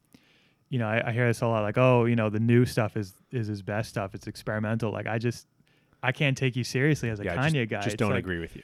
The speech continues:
Speaker 1: because, I mean, like, College Dropout is what made him.
Speaker 2: It's, it's a, it's just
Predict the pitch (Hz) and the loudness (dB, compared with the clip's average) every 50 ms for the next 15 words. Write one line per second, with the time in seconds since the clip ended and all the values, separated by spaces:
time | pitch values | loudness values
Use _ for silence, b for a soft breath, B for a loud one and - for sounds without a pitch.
0 | - - - - - 160 - - 185 175 165 143 - - _ _ _ _ _ _ | -18 -18 -6 2 2 2 4 6 6 6 6 4 2 -4 _ _ _ _ _ _
1 | _ _ _ - 156 165 175 170 165 160 143 123 123 - - - - 175 190 185 | _ _ _ 0 2 4 6 6 6 6 4 2 2 0 -4 2 6 8 8 8
2 | 165 131 110 - 139 180 208 - 113 110 104 98 98 101 101 98 98 98 104 113 | 8 6 4 2 2 2 2 2 0 0 0 -2 -4 -4 -4 -4 -4 -2 0 2
3 | 147 196 147 110 98 98 - 110 113 _ _ _ _ _ _ - 151 - - 123 | 2 2 2 0 -6 -10 -12 -14 -16 _ _ _ _ _ _ -10 -8 -8 -8 -10
4 | 117 - - 147 135 - 147 123 113 _ - - 135 123 - - 143 131 127 113 | -8 0 2 2 4 4 2 0 0 _ -4 -4 -4 -4 -4 -8 -16 -16 -14 -6
5 | - 135 123 - - - | -4 -2 -2 -4 -6 -14